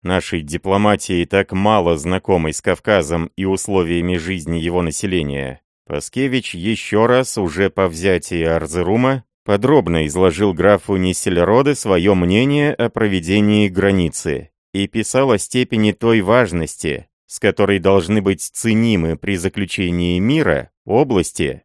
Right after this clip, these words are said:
покоренные русским оружием в азиатской Турции. Он особенно настаивал на этот раз на присоединении Карского Пашалыка, что навсегда бы обеспечило границу России с оттоманской портой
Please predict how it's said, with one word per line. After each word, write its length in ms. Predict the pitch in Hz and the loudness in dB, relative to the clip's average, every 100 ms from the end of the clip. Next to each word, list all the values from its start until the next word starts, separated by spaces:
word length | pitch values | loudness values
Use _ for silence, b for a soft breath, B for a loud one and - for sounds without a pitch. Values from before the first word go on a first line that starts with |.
| _ | _
покоренные 800 | 92 101 95 117 143 123 110 104 | -4 0 2 2 4 4 4 4
русским 480 | 101 110 - 98 90 | 4 0 0 0 2
оружием 640 | 92 131 113 123 117 110 | 2 0 0 2 2 2
в 100 | 85 | 0
азиатской 680 | 90 82 85 85 - - 76 | 0 2 2 2 -2 -6 -6
Турции. 720 | - 87 - - 82 69 67 - _ _ _ _ | -6 -6 -6 -6 -4 -4 -8 -14 _ _ _ _
Он 240 | 85 87 85 | -6 -2 -2
особенно 640 | 82 - 120 113 90 78 | -4 0 0 2 0 0
настаивал 680 | 76 80 - 123 139 120 117 | -2 -4 -2 0 2 4 4
на 220 | 104 104 | 4 2
этот 240 | 104 98 95 | 0 -2 0
раз 340 | 107 131 - | 0 0 -2
на 200 | 107 104 | -2 -2
присоединении 1080 | 101 101 - 101 92 90 110 120 113 107 101 | -2 -6 -4 -4 -2 -2 0 2 2 2 0
Карского 720 | - 104 110 104 - 110 101 | 0 2 2 0 -2 2 2
Пашалыка, 840 | 95 98 - 107 120 90 80 69 - _ | 2 -4 -2 -2 -2 -4 -4 -6 -8 _
что 240 | - - 98 | -20 -4 -2
навсегда 640 | 90 - 110 87 107 143 | 0 -4 -8 -2 0 2
бы 140 | 87 | 0
обеспечило 680 | 76 80 - 107 101 104 92 | -2 -4 -6 -4 -2 -2 -2
границу 540 | 82 92 101 101 - | 0 0 0 -2 -4
России 480 | 92 87 - 120 113 | -2 -2 -2 -2 -2
с 120 | 87 | 0
оттоманской 760 | 101 - 101 101 95 87 - 90 | -2 -2 0 2 2 -2 -2 -4
портой 580 | - 110 135 - 147 | -2 0 0 0 -2